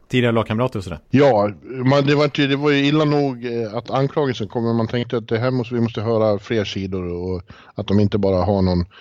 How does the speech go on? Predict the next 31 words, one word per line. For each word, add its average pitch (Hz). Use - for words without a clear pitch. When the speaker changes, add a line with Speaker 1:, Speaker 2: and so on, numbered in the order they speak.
Speaker 2:
personlig 143
konflikt 120
som, 95
som 104
den 98
här 107
spelaren 107
nu 101
vill 92
utnyttja 120
tillfället. 135
Men 117
det 123
bekräftades 143
ju -
som 107
sagt -
dagen 98
efter 104
av 95
andra, 135
och 110
nu 117
har 135
det 110
ju 107
bekräftats 107
av 98
honom 98
själv 107
också. 123